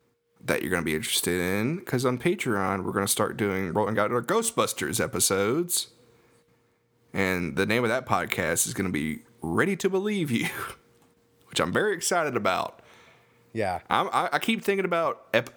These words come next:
Speaker 1: ways we can elongate that, that season. 'Cause there's only four Ghostbusters movies.
Speaker 2: Yeah. Um, I'm sure we'll be able to figure a few things out.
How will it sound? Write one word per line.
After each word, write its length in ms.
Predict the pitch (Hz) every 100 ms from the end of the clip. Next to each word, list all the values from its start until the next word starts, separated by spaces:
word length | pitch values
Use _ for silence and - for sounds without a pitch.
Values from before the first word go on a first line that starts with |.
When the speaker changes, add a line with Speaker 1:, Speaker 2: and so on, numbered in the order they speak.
| -
Speaker 1:
ways 420 | 110 117 147 147
we 120 | 131 135
can 320 | 123 101 78
elongate 720 | 107 110 95 113 117 92 - -
that, 200 | 90 - -
that 280 | 98 80 -
season. 480 | - 80 73 55 - - - - - - - - - -
'Cause 140 | 196
there's 160 | 196 185
only 420 | 233 277 185 180 - -
four 320 | - 185 190
Ghostbusters 580 | 208 220 - - 90 113
movies. 380 | 87 62 - - - _ - - _ - - - _ _ _ _ _ _ _ _ -
Speaker 2:
Yeah. 360 | 165 254 269 269 - - -
Um, 880 | 214 240 240 247 240 240 240 240 247 _ _ _ _ _ _ _ _ _ _ _ _ -
I'm 200 | 233 302
sure 300 | - 330 277
we'll 180 | 214 165
be 140 | 151
able 180 | 143 127
to 80 | 113
figure 340 | - 117 117
a 40 | 107
few 140 | 123
things 320 | - 110 98
out. 260 | 95 104